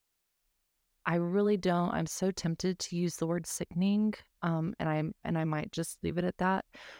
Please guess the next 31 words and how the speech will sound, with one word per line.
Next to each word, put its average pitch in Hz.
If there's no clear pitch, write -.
but 180
it's -
just 202
heartbreaking 151
to 165
know 156
personally 180
people -
who 147
go 143
through 156
the 147
hell -
of 156
having 143
a 143
child 151
diagnosed 139
with -
cystic -
fibrosis -
or 156
having 147
a 139
child 143
that 139
has 135
cerebral 143
palsy, 135
and 175
to, 175